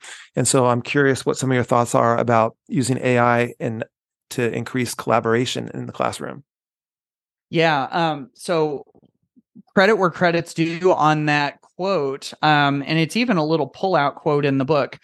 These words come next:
Speaker 2: It says, "Collaborative work is the future of career readiness." That's a quote from Victoria Thompson, who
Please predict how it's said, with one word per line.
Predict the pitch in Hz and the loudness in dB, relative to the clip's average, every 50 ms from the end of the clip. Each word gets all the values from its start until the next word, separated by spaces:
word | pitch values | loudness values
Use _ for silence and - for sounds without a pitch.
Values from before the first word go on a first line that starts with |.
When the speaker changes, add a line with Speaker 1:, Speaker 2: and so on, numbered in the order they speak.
| - - - _ _ | -20 -20 -20 _ _
Speaker 2:
It | - 147 - | -2 -2 0
says, | - 156 147 - | 0 0 0 0
"Collaborative | - - 156 151 160 165 170 160 165 151 | -4 0 2 4 4 4 4 2 0 0
work | 143 151 151 151 160 160 - | 2 2 4 4 2 2 -2
is | 190 - 151 139 | -2 -2 -2 -2
the | - 143 | -2 -6
future | - - - 165 160 - - 160 | -6 -6 -8 -8 -6 -4 -4 -2
of | - - 143 135 - | 0 0 0 -2 -2
career | - - 160 147 151 160 160 | -8 -8 -4 0 0 2 4
readiness." | 143 139 143 147 147 135 110 - - - | 4 4 4 4 2 2 0 -2 -6 -4
That's | - 135 156 - - | -2 -2 -2 0 -2
a | 240 | -4
quote | 185 - - - 160 165 165 - | -4 -4 -2 0 0 0 0 -4
from | - - 160 147 147 143 143 143 143 143 143 127 - | -8 -2 0 2 4 4 4 4 4 2 0 -2 -2
Victoria | - 151 - - - - 165 160 156 147 143 | -4 -4 -4 -4 -4 0 2 4 4 4 2
Thompson, | - - 135 131 - 151 151 - - 135 127 - | 0 -2 0 0 0 0 -2 -4 -6 -6 -6 -6
who | 160 147 - 160 151 147 147 139 139 143 | -8 -2 0 2 2 4 4 4 2 2